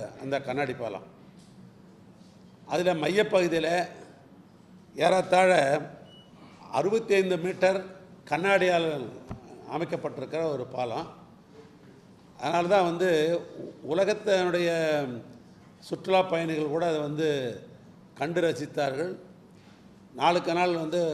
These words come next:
கூட்டங்கள் லட்சக்கணக்காக கூட ஆரம்பித்தது. இப்பொழுது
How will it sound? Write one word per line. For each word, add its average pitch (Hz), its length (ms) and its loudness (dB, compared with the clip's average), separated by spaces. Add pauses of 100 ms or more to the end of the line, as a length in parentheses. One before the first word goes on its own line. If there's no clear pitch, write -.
கூட்டங்கள் 156 500 -4 (120)
லட்சக்கணக்காக 147 920 -4 (800)
கூட 151 280 -2
ஆரம்பித்தது. 110 520 -4 (1600)
இப்பொழுது 202 440 4